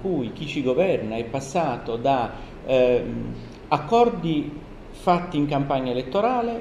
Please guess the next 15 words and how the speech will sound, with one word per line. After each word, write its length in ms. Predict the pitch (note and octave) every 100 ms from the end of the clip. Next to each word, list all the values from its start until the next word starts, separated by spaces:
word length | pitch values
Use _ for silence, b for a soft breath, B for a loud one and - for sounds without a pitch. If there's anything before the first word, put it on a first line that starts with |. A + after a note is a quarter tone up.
| -
per 220 | D3+ -
poi 180 | E3+ D3
stravolgerli 840 | - D#3+ D3+ F3 D3 C3+ C3 C3
completamente, 1080 | - C3+ C#3+ C3+ D3 F#3+ D#3+ A#2 A#2 A2+ G#2+ - - - - - -
eh, 220 | - B2+ -
legandosi 720 | C3 C3+ C#3 F3 F3+ B2+ A#2+ C3
ad 100 | B2+
alleati 600 | B2+ C#3 F3+ F3+ C3 -
che 120 | A2+
non 160 | A2+
erano 360 | G3 F3 A2+ G#2+
quelli 260 | A2 A2 A2
indicati 480 | G#2+ G#2+ A2 A2
dal 140 | G#2+ G#2
popolo, 560 | E3+ D3 - A2+ D#3